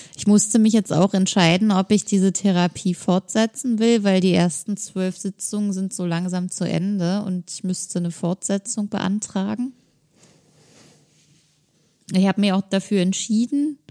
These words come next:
aber das mit dem Liegen ist natürlich noch nicht vom Tisch, weil es geht vor allem halt um das Unbewusste und das Unterbewusste und da kommt man irgendwie nur im Liegen dran.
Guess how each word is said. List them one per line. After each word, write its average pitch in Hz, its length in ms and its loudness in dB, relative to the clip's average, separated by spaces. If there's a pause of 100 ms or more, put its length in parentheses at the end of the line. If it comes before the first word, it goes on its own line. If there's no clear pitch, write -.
(320)
aber 190 140 4
das 196 180 4
mit 202 140 2
dem 196 160 4
Liegen 196 440 2
ist 202 200 -2
natürlich 196 480 0
noch 190 140 0
nicht 190 180 -2
vom 185 300 -4
Tisch, - 560 -4 (580)
weil 170 360 4
es 156 220 -2
geht - 280 2
vor - 180 0
allem 180 340 4
halt 185 280 2
um 190 140 0
das 185 180 0
Unbewusste 185 960 0
und 190 180 0
das 180 120 0
Unterbewusste 175 1000 0
und 175 240 -2
da 170 120 0
kommt 185 440 -4
man 175 220 0
irgendwie 175 340 -2
nur 170 180 0
im 170 120 0
Liegen 151 340 -2
dran. 143 360 -8